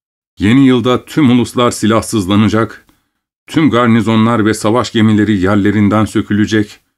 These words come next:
ve ordular dağıtılacaktır. Goliath. Yeni yıl günü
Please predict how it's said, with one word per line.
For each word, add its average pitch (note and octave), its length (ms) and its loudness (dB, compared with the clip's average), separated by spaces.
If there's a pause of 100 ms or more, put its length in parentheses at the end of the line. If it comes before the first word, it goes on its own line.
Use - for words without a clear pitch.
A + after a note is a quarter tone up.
(460)
ve G#2 300 -4
ordular G2 540 -2
dağıtılacaktır. E2 1040 -6 (1400)
Goliath. D#2 540 -4 (1500)
Yeni C3+ 220 2
yıl C#3 160 4
günü B2 400 2